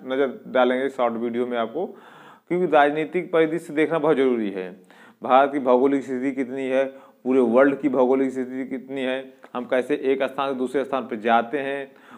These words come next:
उन सब का निर्धारण किस आधार पर करते हैं। तो भारत का जब अक्षांशीय देशांतीय विस्तार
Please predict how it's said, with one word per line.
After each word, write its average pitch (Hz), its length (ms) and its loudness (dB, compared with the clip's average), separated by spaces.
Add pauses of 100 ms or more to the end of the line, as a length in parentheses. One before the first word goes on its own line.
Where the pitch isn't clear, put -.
(140)
उन 143 180 -6
सब 165 280 0
का 185 120 6
निर्धारण 143 400 2
किस 143 200 -4
आधार 104 300 2
पर 101 140 -8
करते 95 320 -6
हैं। 98 220 -12 (560)
तो 190 460 2 (320)
भारत 147 420 4
का 175 220 6
जब - 280 -2
अक्षांशीय 151 720 -2
देशांतीय 156 560 0
विस्तार 156 560 -2